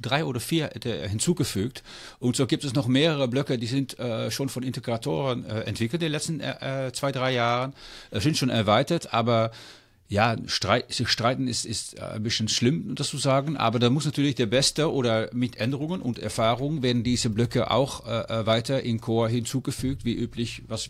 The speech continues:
wir so gesagt haben, so hat Plone sich immer entwickelt. Ähm, werden immer noch mehrere Blöcke, äh, in den nächsten sechs bis,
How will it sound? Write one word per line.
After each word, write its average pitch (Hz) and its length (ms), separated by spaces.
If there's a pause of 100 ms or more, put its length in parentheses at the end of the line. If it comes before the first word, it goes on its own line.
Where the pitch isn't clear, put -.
wir 107 120
so 123 120
gesagt 107 640
haben, 120 160
so 127 160
hat - 240
Plone 117 180
sich 113 160
immer 104 200
entwickelt. 123 540 (540)
Ähm, 110 640
werden 127 220
immer 143 240
noch 139 280
mehrere 127 360
Blöcke, 117 600
äh, 101 360
in 120 60
den 110 340
nächsten 110 520
sechs 107 300
bis, 104 280